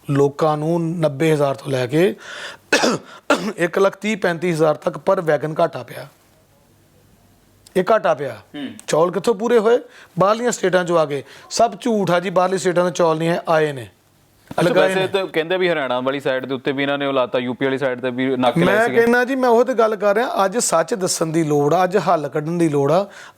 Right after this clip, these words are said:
Speaker 1: ਅੱਜ ਗੱਲ ਇਕੱਲੀ ਕਰਨ ਦੀ ਲੋੜ ਨਹੀਂ ਆ।
Speaker 2: ਹੂੰ।
Speaker 1: ਇਹ ਸਿਸਟਮ, ਇਹ ਸਿਸਟਮ ਨੂੰ ਕਿਹਨੇ ਠੀਕ ਕਰਨਾ?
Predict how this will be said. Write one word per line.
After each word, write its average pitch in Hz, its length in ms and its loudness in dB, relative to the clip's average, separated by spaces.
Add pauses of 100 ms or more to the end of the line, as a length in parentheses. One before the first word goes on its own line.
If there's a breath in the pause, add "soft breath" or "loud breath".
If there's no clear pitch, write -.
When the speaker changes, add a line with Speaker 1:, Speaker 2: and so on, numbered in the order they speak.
Speaker 1:
ਅੱਜ 170 120 -2
ਗੱਲ 151 320 2
ਇਕੱਲੀ 185 300 -2
ਕਰਨ 165 220 0
ਦੀ 151 100 -2
ਲੋੜ 131 260 -2
ਨਹੀਂ 139 200 -2
ਆ। 175 40 0
Speaker 2:
ਹੂੰ। 131 160 -6 (680 loud breath)
Speaker 1:
ਇਹ 226 80 6
ਸਿਸਟਮ, 226 560 -2 (160)
ਇਹ 208 60 0
ਸਿਸਟਮ 220 340 0
ਨੂੰ 226 100 -2
ਕਿਹਨੇ 226 180 0
ਠੀਕ 190 180 0
ਕਰਨਾ? 147 300 -2